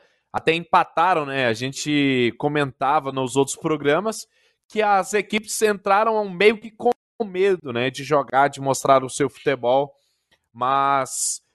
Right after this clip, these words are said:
as duas equipes retornaram a campo. O Greval acabou perdendo apenas por dois a um pra equipe do Ceilândia, que foi a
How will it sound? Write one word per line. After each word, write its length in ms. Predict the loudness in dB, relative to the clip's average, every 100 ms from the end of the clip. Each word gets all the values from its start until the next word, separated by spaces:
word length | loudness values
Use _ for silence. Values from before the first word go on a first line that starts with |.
| 2
as 160 | 2 2
duas 220 | -2 0
equipes 460 | 0 0 -2 -2 -4
retornaram 840 | -2 -2 0 0 0 2 2 -2 -2
a 120 | -2
campo. 400 | 0 0 0 -2
O 40 |
Greval 340 | -2 0 2 2
acabou 300 | 2 -2 -2
perdendo 400 | 0 0 0 0
apenas 400 | 0 -2 -4 -6
por 200 | -4 -2
dois 300 | 0 0 2
a 120 | 0
um 180 | 0 -6 _ _ _ _
pra 200 | 0 0
equipe 260 | 0 -6 -4
do 100 | -4
Ceilândia, 480 | 0 0 0 -2 -4
que 120 | -14
foi 400 | -6 -2 0 0 0
a 640 | 0 2 2 0 0 -4